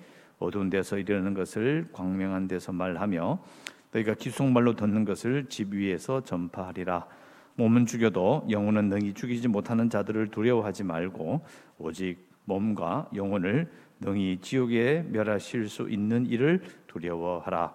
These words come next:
참새 두 마리가 아스-, 한 앗사르 요원에 팔리지 않느냐? 그러나 너희 아버지께서 허락하지 아니하시면 그 하나도 땅에 떨어지지 아니하리라. 너희에게는 머리털까지 다 세신 바 되었나니 두려워하지 말라. 너희는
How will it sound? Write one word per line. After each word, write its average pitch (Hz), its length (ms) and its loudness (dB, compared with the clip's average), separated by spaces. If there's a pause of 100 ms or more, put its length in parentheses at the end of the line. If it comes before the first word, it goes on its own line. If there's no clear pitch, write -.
(800)
참새 135 280 4
두 123 120 6
마리가 131 460 8
아스-, - 240 -2
한 135 360 0
앗사르 117 520 0
요원에 117 400 0
팔리지 101 440 -4
않느냐? 98 720 -2
그러나 98 520 0 (400)
너희 107 180 0
아버지께서 104 600 0
허락하지 131 460 4
아니하시면 110 800 0
그 98 140 -2
하나도 92 540 -2
땅에 95 380 -2
떨어지지 120 680 -2 (340)
아니하리라. 90 1000 -4
너희에게는 107 540 2
머리털까지 117 720 0
다 107 220 2
세신 131 340 -2
바 143 100 4
되었나니 104 640 0 (400)
두려워하지 95 560 -6
말라. 90 560 -2
너희는 95 460 -2